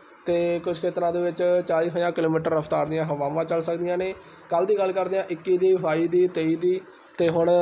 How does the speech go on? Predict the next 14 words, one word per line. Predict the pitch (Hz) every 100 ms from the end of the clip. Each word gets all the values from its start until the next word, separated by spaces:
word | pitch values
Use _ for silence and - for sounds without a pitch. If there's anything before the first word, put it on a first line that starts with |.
| 175
ਮੌਨਸੂਨ | 170 160 160 165 170 165
ਅੱਗੇ | 160 165 170 165 - 156
ਸਰਗਰਮੀ | - 151 160 160 170
ਦਿਖਾਏਗਾ | 160 147 147 160
ਹੀ |
ਦਿਖਾਏਗਾ। | 160 160 165 165 170
ਇਸ | 156
ਲਈ | 165 160
ਅੱਗੇ | 156 160
ਜਿਹੜੇ | 156 165
ਆਉਣ | 156 151
ਵਾਲੇ | 151 151
ਦਿਨ | 139
ਨੇ, | 139 160